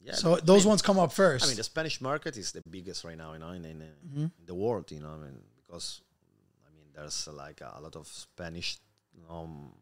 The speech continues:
Speaker 1: mo-, mother language, you know, like, tongue. But I think
Speaker 2: If,
Speaker 1: Italian
Speaker 2: if I could be honest,
Speaker 1: Mm-hmm.
Speaker 2: real quick, what I think, right, and I've,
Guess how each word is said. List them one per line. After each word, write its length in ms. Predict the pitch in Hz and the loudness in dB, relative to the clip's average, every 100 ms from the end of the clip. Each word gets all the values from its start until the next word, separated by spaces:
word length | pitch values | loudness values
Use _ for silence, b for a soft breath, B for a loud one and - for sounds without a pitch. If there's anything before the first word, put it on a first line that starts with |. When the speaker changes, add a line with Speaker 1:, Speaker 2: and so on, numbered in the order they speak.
| 71 | _
Speaker 1:
mo-, 140 | 82 | -12
mother 440 | 87 92 92 92 85 | -8 -6 -6 -4 -4
language, 480 | 87 87 87 87 82 | -6 -8 -8 -10 -12
you 80 | |
know, 140 | 82 80 | -14 -14
like, 200 | 80 80 | -14 -16
tongue. 320 | 85 82 78 101 _ _ _ _ _ _ _ | -16 -16 -18 -20 _ _ _ _ _ _ _
But 260 | 101 104 101 _ _ - | -6 -4 -6 _ _ -10
I 100 | 156 | -6
think 260 | 165 170 151 | -4 -4 -4
Speaker 2:
If, 120 | - | -6
Speaker 1:
Italian 540 | 131 160 165 165 147 123 | -6 -2 0 -2 -4 4
Speaker 2:
if 120 | 170 | 10
I 120 | 247 | 10
could 180 | 269 254 | 10 4
be 160 | 220 | 6
honest, 640 | 196 220 196 156 - - - | 4 4 4 6 6 4 -4
Speaker 1:
Mm-hmm. 220 | 123 131 | -6 0
Speaker 2:
real 160 | 160 151 | 2 2
quick, 360 | - 156 139 - | 2 0 0 -8
what 160 | 147 | -4
I 180 | 156 190 | 0 0
think, 420 | 190 160 143 135 151 | 0 -2 -4 -6 -2
right, 260 | 151 165 | 0 0
and 80 | 160 | 0
I've, 140 | 151 | -2